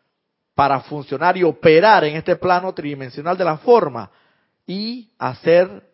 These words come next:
la voluntad, las obras del Padre aquí en la tierra. Por eso es que tiene que fusionarse el santo ser crístico con la personalidad, con el ser externo.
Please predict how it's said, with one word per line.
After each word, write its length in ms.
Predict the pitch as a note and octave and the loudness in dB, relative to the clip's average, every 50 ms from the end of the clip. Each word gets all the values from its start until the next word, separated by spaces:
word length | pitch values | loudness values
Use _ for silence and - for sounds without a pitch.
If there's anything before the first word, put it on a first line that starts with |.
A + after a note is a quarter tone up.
| _ _ | _ _
la 180 | - C#3+ B2+ B2 | -14 -10 -10 -8
voluntad, 640 | A#2+ A#2 A#2 A#2+ A#2 A#2 A#2 A2+ - C#3 C#3+ D#3 | -6 -8 -8 -8 -10 -14 -12 _ -4 -2 -2 -2
las 220 | D3 B2+ A2+ A2 - - | -4 -6 -8 -10 -12 -12
obras 360 | - C3+ C3 B2+ B2+ B2+ B2+ | -10 -8 -6 -6 -6 -8 -8
del 180 | A#2+ A2+ G2+ F#2+ | -10 -12 -14 -16
Padre 520 | _ _ - B2 A2 G#2+ G2+ G2+ G2+ G2+ - - | _ _ -8 -8 -8 -8 -10 -12 -16 -18 -18 -18
aquí 440 | G#2+ G#2+ - - D3+ D3 D3 C#3+ | -18 -18 -16 -14 -14 -12 -10 -10
en 120 | B2 A#2 A2 | -12 -12 -14
la 100 | G#2 G2+ | -18 -18
tierra. 480 | _ - A#2+ A#2 A2 G2+ F#2 F#2 F#2 _ _ _ _ _ _ _ _ _ _ _ | _ -14 -12 -10 -10 -10 -12 -16 -20 _ _ _ _ _ _ _ _ _ _ _
Por 160 | - B2+ A#2+ | -10 -10 -8
eso 160 | B2+ - - E3 | -6 -6 -8 -8
es 60 | D#3+ | -6
que 160 | - D3 B2+ | -6 -8 -8
tiene 300 | - D#3+ E3+ E3+ F#3 E3+ | -6 -6 -6 -6 -6 -8
que 140 | - D3+ C3+ | -8 -8 -8
fusionarse 1400 | - - - F#3 G3+ G3 - - F#3 E3+ D#3 E3 F3 F#3 F#3 F3 D#3 C#3 B2+ - - - - - G#2 D#2 - _ _ _ _ _ _ _ _ _ _ _ _ _ _ _ _ _ _ _ _ _ _ _ _ _ _ _ _ _ - | -10 -10 -8 -8 -8 -6 -6 -4 -4 -4 -2 2 2 4 4 4 2 0 -4 -10 -16 -20 -18 -16 -16 -16 -18 _ _ _ _ _ _ _ _ _ _ _ _ _ _ _ _ _ _ _ _ _ _ _ _ _ _ _ _ _ -20
el 160 | A2 G#2 G#2 | -20 -14 -10
santo 240 | A#2+ C#3+ C#3 C#3 C#3+ | -8 -8 -8 -10 -12
ser 240 | - D3 C#3+ C#3 | -10 -10 -10 -10
crístico 580 | - E3 D#3+ D#3+ - - D#3 C#3+ - D#3+ D#3+ - - _ _ _ _ _ _ _ _ _ _ _ _ _ _ _ _ _ _ _ _ _ | -10 -10 -12 -12 -12 -14 -16 -14 -14 -16 -16 -18 -20 _ _ _ _ _ _ _ _ _ _ _ _ _ _ _ _ _ _ _ _ _
con 240 | - C#3+ D#3 D#3 D3+ | -8 -6 -6 -2 -2
la 160 | D3 C#3 C#3+ | -2 -2 -2
personalidad, 840 | D3 C#3 C3+ - - D3 C#3+ C3+ C3 C#3 C3+ C3 C3 B2+ B2 A2+ _ | -2 -6 -6 -8 -12 -10 -10 -8 -6 -4 -4 -2 -2 -2 -4 -6 _
con 160 | - - A#2 | -18 -20 -20
el 100 | A2+ G#2 | -18 -14
ser 180 | - A#2+ A#2+ A#2+ | -12 -10 -10 -10
externo. 680 | B2 - _ _ - D3+ D3 C3+ A#2+ A2+ G2+ F#2+ - | -10 -14 _ _ -2 -2 -2 -2 -2 -8 -18 -20 -20